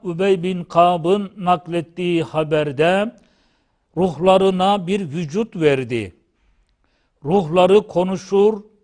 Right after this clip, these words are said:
söyleneni anlar duruma geldi. Hitabı duydular, hitabı anladılar ve bizzat cevap verdiler. Bu anlaşmanın, bu durumun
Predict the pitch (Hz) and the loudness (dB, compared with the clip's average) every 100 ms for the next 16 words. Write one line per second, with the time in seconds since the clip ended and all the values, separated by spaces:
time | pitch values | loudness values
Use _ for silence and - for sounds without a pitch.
0 | _ _ _ - 185 190 185 180 180 185 | _ _ _ -4 -2 2 0 0 -2 -2
1 | 202 185 170 170 185 180 135 175 175 175 | -4 -2 -2 0 -2 -2 -4 -2 0 0
2 | 185 165 147 131 117 120 107 104 _ _ | -2 2 2 2 -2 -6 -6 -14 _ _
3 | _ _ 196 196 175 185 175 165 202 165 | _ _ -10 -6 0 2 2 0 -4 -4
4 | 175 156 160 165 156 107 _ _ _ - | -4 -4 2 4 4 2 _ _ _ -16
5 | 175 180 185 160 190 175 165 175 170 170 | -6 -2 0 0 -2 0 -2 -2 -2 -2
6 | 165 165 180 135 - _ _ - 190 160 | 0 4 4 4 -2 _ _ -2 -2 -2
7 | 127 240 254 175 151 185 208 - - 196 | -4 -2 -2 -6 0 0 0 -4 2 2
8 | 196 214 214 - 147 131 127 120 113 107 | 6 4 2 0 0 0 -4 -2 -4 -6
9 | _ _ _ _ _ _ _ _ _ _ | _ _ _ _ _ _ _ _ _ _
10 | 113 127 262 254 185 180 175 - 180 165 | -14 -4 -2 0 -2 0 -2 -2 -4 -2
11 | 156 156 180 226 _ 156 240 185 170 151 | 0 -2 -4 -8 _ -8 -4 -2 -2 -4
12 | 147 160 202 226 | -4 -4 -4 -6